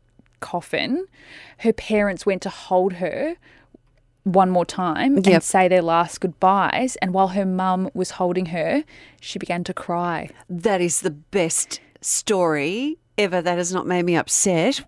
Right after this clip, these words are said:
Speaker 2: What an amazing child.
Speaker 1: Isn't it?
Speaker 2: That
Speaker 1: Her,
Speaker 2: is
Speaker 1: the mum thought she
Speaker 2: incredible.
Speaker 1: was imagining things, um, but doctors obviously rushed in and confirmed she was alive.
Speaker 2: <gasps>
Speaker 1: Um, and they have called their daughter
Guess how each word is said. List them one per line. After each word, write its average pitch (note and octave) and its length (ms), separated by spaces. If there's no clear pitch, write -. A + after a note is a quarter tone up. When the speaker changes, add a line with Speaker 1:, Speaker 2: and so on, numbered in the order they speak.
Speaker 2:
What G#3 160
an G3+ 140
amazing F#3 540
child. G#3 340
Speaker 1:
Isn't C4 160
it? F3+ 280
Speaker 2:
That G3 100
Speaker 1:
Her, B3+ 60
Speaker 2:
is A3+ 120
Speaker 1:
the A3+ 80
mum A3 220
thought - 0
she A3+ 60
Speaker 2:
incredible. G#3 60
Speaker 1:
was G#3 140
imagining F3+ 640
things, A3+ 720
um, F#3+ 200
but - 160
doctors F#3 420
obviously F3+ 380
rushed E3 340
in F3 160
and E3+ 120
confirmed F3 600
she - 200
was F#3 140
alive. F3+ 560
Speaker 2:
<gasps> - 100
Speaker 1:
Um, F#3 480
and G3 160
they F#3 260
have G3 320
called A3 380
their G#3+ 160
daughter F3+ 600